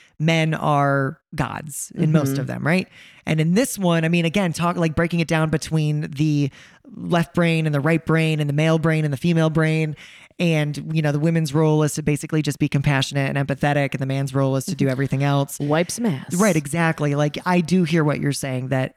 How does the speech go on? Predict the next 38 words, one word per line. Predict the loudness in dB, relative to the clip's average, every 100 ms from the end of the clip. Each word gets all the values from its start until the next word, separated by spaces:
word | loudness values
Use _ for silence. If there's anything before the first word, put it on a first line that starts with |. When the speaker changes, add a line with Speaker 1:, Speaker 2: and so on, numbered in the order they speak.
| -8
Speaker 1:
the, | -2 0 0
I, | 0
it's | 0 -2 0
almost | 2 2 0 -2
as | -2
if | 0 0 0 -4 -20 _ _ _ _ _ _ _ -20 -20 -20 -18 -18 _ -20 -20 -4
Speaker 2:
<laughs> | -2 0 2
Speaker 1:
the | 2
expectation | 2 0 0 0 0 0
is | 0
that | -2 -2
women | 0 2 2
are | 0 -2 -4
constantly | -4 -4 -4 -8 -4
there | -2 -4
to |
take | -4 -6
care | -4 -4
of | -4 -6
men | -6 -6 -4
and | 0 2
their | 2
needs. | 0 -4 -8 -8
Speaker 2:
And | 0 2
Speaker 1:
And |
that's | 4 2
Speaker 2:
facilitate | 2 0 0 -2
their | -2
power | -2 -2 0 0
orgasm. | 0 0 -2 -2 -2 -2
Speaker 1:
Right. | -2 -2 -2
They're, | 0 0 -2 -4
yep. | 0 0 -2 _ _ _ 0
The | 2
one | 2
that | 0 -4
lasts | -2 -2 -2
forever. | -2 0 2 0 -2